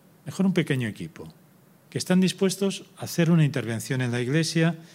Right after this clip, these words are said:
y a, a reconducir el conflicto". El pronóstico es buenísimo. ¿Qué se requiere?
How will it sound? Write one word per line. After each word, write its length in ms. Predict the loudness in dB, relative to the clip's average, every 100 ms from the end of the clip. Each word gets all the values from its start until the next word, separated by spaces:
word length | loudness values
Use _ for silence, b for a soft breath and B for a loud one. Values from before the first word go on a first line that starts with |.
| B B _
y 100 | -2
a, 240 | -2 -4 -6
a 120 | -2
reconducir 680 | -2 0 0 0 2 2 4
el 140 | 0
conflicto". 680 | -4 -8 -8 -14 -14 -16 -16 _ b b b _ -10
El 100 | -8
pronóstico 540 | -6 -6 -4 -6 -6
es 80 | -6
buenísimo. 580 | -4 -2 -4 -6 -14 -20 _ _ _ _ _ _ _ _ -18 -18 _ b b b -4
¿Qué 120 | -2
se 140 | 0
requiere? 520 | -2 -2 -4 -8 -10